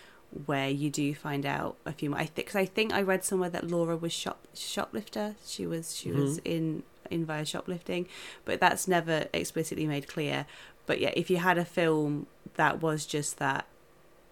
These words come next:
Speaker 1: and then you added the Saw stuff to it, it's too long, it's too bloated. So yeah, I think they definitely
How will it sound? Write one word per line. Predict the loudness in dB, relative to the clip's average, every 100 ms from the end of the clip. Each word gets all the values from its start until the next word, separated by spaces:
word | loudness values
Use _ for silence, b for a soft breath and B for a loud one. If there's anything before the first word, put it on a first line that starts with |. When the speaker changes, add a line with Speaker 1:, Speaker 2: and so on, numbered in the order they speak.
| 0 4
Speaker 1:
and | 6 8
then | 8 8
you | 8 6
added | 2 0
the | -4
Saw | -2 -2
stuff | -2 -6 -4
to | -4
it, | -2
it's | -2 -2
too | -2 0
long, | 2 0
it's | -2
too | -4 -4
bloated. | -2 -2 -2 -4
So | -2
yeah, | 0 0
I |
think | 0 -2
they | -2
definitely | -2 -2 0 0